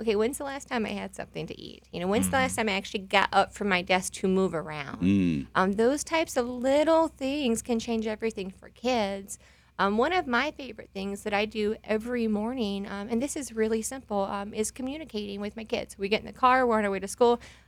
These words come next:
Speaker 1: "All right, guys, let's talk about our day. Let's talk about the plan for today." And that same core principle is applied during the holidays to any time where things aren't quite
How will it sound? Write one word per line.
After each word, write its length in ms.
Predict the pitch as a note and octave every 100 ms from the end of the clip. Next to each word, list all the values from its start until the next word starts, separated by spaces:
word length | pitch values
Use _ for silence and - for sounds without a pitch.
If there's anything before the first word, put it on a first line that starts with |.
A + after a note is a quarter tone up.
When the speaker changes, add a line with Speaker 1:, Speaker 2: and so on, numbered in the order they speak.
| -
Speaker 1:
"All 60 |
right, 140 | A3+ A3+
guys, 260 | A3+ A3
let's 140 | - -
talk 160 | A3
about 180 | A3 G#3
our 100 | G3
day. 340 | G3 F3+ F#3 F#3 _ _ _
Let's 140 | G#3+ -
talk 180 | A#3
about 140 | A#3+ -
the 80 | G#3+
plan 300 | - G3+ G3
for 140 | -
today." 420 | - - - F3 - _ _ -
And 280 | G#3 G#3+ G#3
that 340 | A#3 D4 F#4+
same 600 | - - C4 B3 B3+ B3
core 500 | - - C#4 C4+ B3+
principle 560 | A#3 B3+ A#3+ A#3+ A3 G#3+
is 160 | G3+ G#3+
applied 400 | G3+ A#3 A3+ G#3+
during 220 | G#3 F#3
the 60 |
holidays 520 | F#3+ B3+ C4+ C4+ C4 A#3
to 100 | A#3+
any 160 | B3+ D#4+
time 240 | D#4 C#4
where 260 | B3 A3+ G#3+ - - _ _
things 240 | - C#4+ A#3+
aren't 220 | B3+ B3+
quite 340 | - B3+ A#3